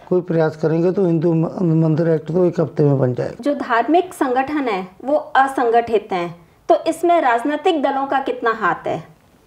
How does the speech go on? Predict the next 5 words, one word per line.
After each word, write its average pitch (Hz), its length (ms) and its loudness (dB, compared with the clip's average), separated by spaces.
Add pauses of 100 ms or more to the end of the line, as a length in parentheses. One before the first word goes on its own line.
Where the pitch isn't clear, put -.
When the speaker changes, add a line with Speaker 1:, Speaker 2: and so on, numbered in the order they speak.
(140)
Speaker 1:
धार्मिक 156 720 2
संगठन 170 800 0 (360)
असंगठित 156 760 0 (1400)
नहीं 185 260 4
है, 120 180 0